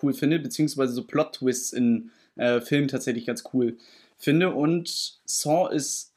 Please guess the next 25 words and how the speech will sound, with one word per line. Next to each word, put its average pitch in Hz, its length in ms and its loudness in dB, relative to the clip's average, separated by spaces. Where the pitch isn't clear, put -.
irgendwie 147 440 0
einer 170 420 2
der 143 580 2
ungruseligsten 196 840 2
Gruselfilme, 214 680 0
finde 202 240 -2
ich, 196 140 -6
aber 160 280 4
die, 147 540 -2
äh, 135 180 4
Geschichte 147 400 0
dahinter 123 340 2
ist 117 140 -2
halt 120 160 -2
ziemlich 117 300 0
geil. 104 300 2
Deswegen, 127 480 2
äh, 120 280 2
geht 190 160 4
das 214 180 -2
noch, 208 200 -4
äh, 175 180 -2
zu 180 140 -6
gucken. 214 360 -2
Aber, 127 440 4